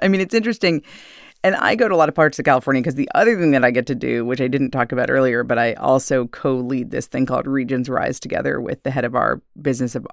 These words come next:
uh, business and economic development office, Lenny Mendonca. We, uh, go all over the state and talk to people in regions that are inland where we don't, we haven't spent as much time, right, as a,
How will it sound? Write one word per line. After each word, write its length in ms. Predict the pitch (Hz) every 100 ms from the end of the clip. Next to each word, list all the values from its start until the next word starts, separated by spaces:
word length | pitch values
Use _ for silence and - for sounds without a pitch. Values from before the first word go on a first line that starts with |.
| _
uh, 140 | - 127
business 360 | 151 151 147
and 60 | 135
economic 320 | 127 127 123
development 340 | 123 131 135 98
office, 280 | - - -
Lenny 160 | 135 127
Mendonca. 500 | 127 131 135 147 143 - - - _ _ _ -
We, 420 | 151 165 147 135
uh, 240 | - 147 127 -
go 180 | 143 160
all 120 | 147
over 160 | 143 127
the 140 | 131 -
state 340 | - 127 120
and 180 | 110 123
talk 240 | - 123 -
to 100 | 127
people 280 | 127 -
in 140 | 127 127
regions 360 | 120 117 123 -
that 100 | -
are 100 | -
inland 440 | 156 147 127 131
where 420 | 131 131 113 - - _ -
we 460 | 143 131 139 143
don't, 200 | 135 127 -
we 140 | 147
haven't 160 | 139 131
spent 180 | - 127
as 80 | 123
much 180 | - -
time, 400 | 123 120 123 123
right, 200 | 120 120
as 160 | 123
a, 160 | 123